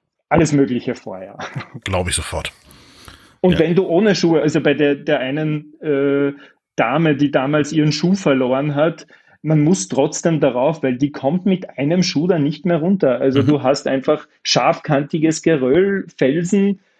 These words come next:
Speaker 1: du bist mit einem Schuh da komplett verloren. Deswegen muss die Bergrettung dann trotzdem hinkommen und die Person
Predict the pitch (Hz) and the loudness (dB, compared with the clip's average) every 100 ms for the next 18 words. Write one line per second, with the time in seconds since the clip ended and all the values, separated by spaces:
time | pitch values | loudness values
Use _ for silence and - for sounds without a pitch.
0 | _ _ _ _ - 143 - 170 - 185 | _ _ _ _ -2 0 0 -2 0 -2
1 | 170 131 147 175 - 156 175 170 156 160 | 0 0 0 0 0 0 0 0 -2 -4
2 | 160 165 165 156 165 131 123 127 - 156 | -4 -2 0 0 0 -2 -6 -10 -12 -2
3 | 143 143 151 151 160 175 175 - 185 147 | -2 2 2 4 4 4 0 -2 0 2
4 | 160 160 160 175 160 165 160 139 180 - | 2 2 0 0 -2 -2 -2 -4 -6 -4
5 | 180 160 170 202 - 180 180 180 180 165 | -2 0 0 0 0 0 2 0 0 -6
6 | 165 170 170 147 147 180 170 | -4 0 0 2 0 0 -4